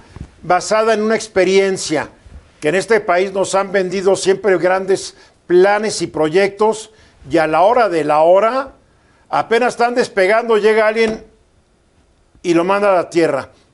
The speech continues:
Creo que hay que ser cautos. Como ya lo dijimos, creo que estamos de acuerdo los tres, es un gran plan, es un gran proyecto. Ahora, la cosa es cómo lo van a aterrizar. En lo que hablas de litio,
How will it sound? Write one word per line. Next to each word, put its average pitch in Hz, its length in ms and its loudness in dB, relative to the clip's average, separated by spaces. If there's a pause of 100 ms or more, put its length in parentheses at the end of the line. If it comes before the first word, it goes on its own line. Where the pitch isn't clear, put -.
(100)
Creo 240 200 0
que 233 80 0
hay 226 80 0
que - 80 -6
ser 220 240 0
cautos. 190 640 0 (280)
Como 165 220 0
ya 214 140 2
lo 233 140 2
dijimos, 208 360 -2
creo 202 180 0
que - 80 -14
estamos 202 300 0
de 180 60 0
acuerdo 190 240 0
los 190 160 0
tres, 185 320 0 (360)
es 226 280 2
un 226 160 -2
gran 208 340 -2 (320)
plan, 220 400 0
es 202 160 -4
un 185 100 -4
gran 180 300 -2
proyecto. 220 840 0 (400)
Ahora, 214 420 0 (400)
la 165 280 -2
cosa 208 380 0
es 214 160 -4
cómo 208 340 0
lo 185 100 2
van 185 180 2
a 196 40 0
aterrizar. 143 760 -4 (340)
En 180 160 -4
lo 185 160 0
que 190 80 0
hablas 226 380 0
de 190 120 2
litio, 233 600 0